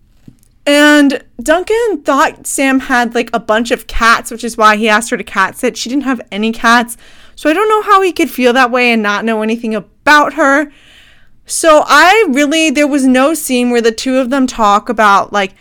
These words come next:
Duncan mentions that twice, and I think Sam might mention, like, "I was obsessed with you," basic-, like, "I was in love with you." I don't really know.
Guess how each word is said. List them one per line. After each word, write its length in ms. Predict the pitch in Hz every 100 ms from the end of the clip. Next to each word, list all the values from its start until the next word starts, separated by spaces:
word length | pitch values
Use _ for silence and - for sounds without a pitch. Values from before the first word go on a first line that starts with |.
| _ _
Duncan 360 | 277 349 440 415
mentions 380 | 233 233 269
that 200 | 262 240
twice, 420 | 226 254 233 233 240
and 140 | 254 -
I 160 | 220 226
think 260 | 269 311
Sam 340 | - 320 311 262
might 240 | 226 202
mention, 380 | 214 214 262 247
like, 220 | 254 233
"I 100 | 190
was 180 | 196 208
obsessed 460 | 202 - 196 -
with 160 | 214 214
you," 160 | 226 226
basic-, 400 | 220 226 233 -
like, 160 | 233
"I 120 | 202
was 120 | 202 214
in 140 | 214
love 160 | 190 196
with 160 | 208
you." 380 | 220 220 226 226
I 140 | 226 208
don't 160 | 220
really 160 | 208 214
know. 340 | 202 190 202